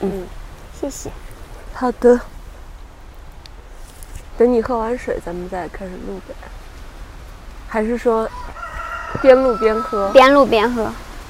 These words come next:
Speaker 2: 好。
Speaker 1: 哦，在这儿。
Speaker 2: 大家好，欢迎大家来到播客《怀疑人生》，我是主播十四。今天的嘉宾是我在大理认识的另外一个朋友大黄。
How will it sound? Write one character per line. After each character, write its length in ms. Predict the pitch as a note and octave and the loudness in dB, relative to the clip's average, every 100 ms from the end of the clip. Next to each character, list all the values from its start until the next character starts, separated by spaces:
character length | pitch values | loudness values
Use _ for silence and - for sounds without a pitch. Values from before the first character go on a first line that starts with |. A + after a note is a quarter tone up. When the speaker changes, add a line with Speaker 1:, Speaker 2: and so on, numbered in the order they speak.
| - | -10
Speaker 2:
好。 100 | A#3 | -4
Speaker 1:
哦， 60 | A#3 | -2
在 140 | C4 B3 | -2 0
这 80 | C#4 | -2
儿。 60 | - - - - - - - - - - - - - - - - - | -4 -14 -14 -16 -16 -16 -16 -16 -18 -16 -14 -16 -18 -20 -20 -20 2
Speaker 2:
大 100 | C#4+ | 6
家 160 | D4+ D#4+ | 8 8
好， 380 | C#4+ G3+ G3 - | 8 8 8 6
欢 200 | - A#3 | 6 8
迎 140 | A#3+ | 8
大 100 | A#3 | 8
家 180 | A#3 A3+ | 10 10
来 140 | G3 | 8
到 240 | G3 G#3+ G#3 | 8 8 8
播 220 | A3+ A3 | 8 6
客 260 | - A#3+ | 6 4
《怀 160 | G3 G3+ | 6 6
疑 60 | G#3+ | 8
人 240 | G#3 G#3+ | 8 6
生》， 320 | B3 C4+ C4+ - | 6 6 6 0
我 140 | A3+ | 0
是 240 | E3+ G3 F3+ | 2 4 2
主 120 | F3+ | 2
播 200 | F3 G#3 | 4 4
十 180 | - A3 | 4 0
四。 260 | - C#4 - - _ - | 4 4 4 -4 _ -18
今 160 | - D#4+ | 0 4
天 160 | F4+ F4+ | 6 6
的 140 | C4 | 4
嘉 180 | A3+ A3+ | 6 4
宾 300 | A3+ A3+ A#3+ | 4 2 0
是 180 | - G3+ | 0 0
我 140 | F3 | -2
在 320 | - F#3+ F3+ | 4 6 6
大 200 | F3+ G3 | 6 4
理 140 | F3+ E3 | 4 2
认 220 | - G3 | 2 2
识 220 | F#3 - | 2 -2
的 140 | F3+ F3 | 0 2
另 160 | G#3 | 4
外 120 | G#3+ | 4
一 60 | F3+ | 4
个 140 | E3+ | 4
朋 220 | F3 F3+ F3 | 2 2 2
友 200 | F#3 - | 2 2
大 160 | G3+ | 2
黄。 380 | F#3+ F#3+ D#3+ F3+ | 4 4 4 2